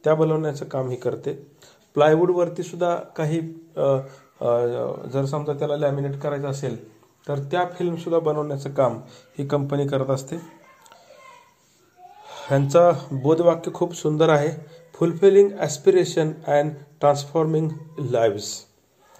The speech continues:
आणि त्याप्रमाणे खरंच, अ, हा स्टॉक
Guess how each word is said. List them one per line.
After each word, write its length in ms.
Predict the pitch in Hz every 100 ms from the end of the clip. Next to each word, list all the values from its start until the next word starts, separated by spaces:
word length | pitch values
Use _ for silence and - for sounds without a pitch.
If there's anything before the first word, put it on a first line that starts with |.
| _ _ _ _
आणि 340 | 139 156 165 165 - -
त्याप्रमाणे 520 | 170 160 165 170 170 175
खरंच, 380 | - 185 180 - _ _ -
अ, 40 |
हा 280 | 135 127 147
स्टॉक 380 | 143 160 160